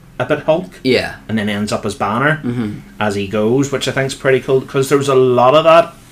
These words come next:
Speaker 1: in this movie as well, of interesting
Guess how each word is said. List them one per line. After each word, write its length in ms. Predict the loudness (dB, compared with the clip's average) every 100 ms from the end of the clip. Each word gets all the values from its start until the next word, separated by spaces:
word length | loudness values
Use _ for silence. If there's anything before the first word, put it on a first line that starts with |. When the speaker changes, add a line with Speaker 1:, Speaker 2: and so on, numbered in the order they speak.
| -20 -20 -20 -20 -6
Speaker 1:
in 200 | -2 0
this 200 | 0 -2
movie 380 | -2 -2 -2 -4
as 140 | -4
well, 560 | 0 0 2 0 0 -6 -20 -20 -20 _ 0
of 560 | 0 0 -10 -16 -18 -20 _ -20 _ _ -20 -20 _ _ -8
interesting 1200 | -6 -4 -2 -2 -2 -6 -4 -4 -4 -4 -6 -8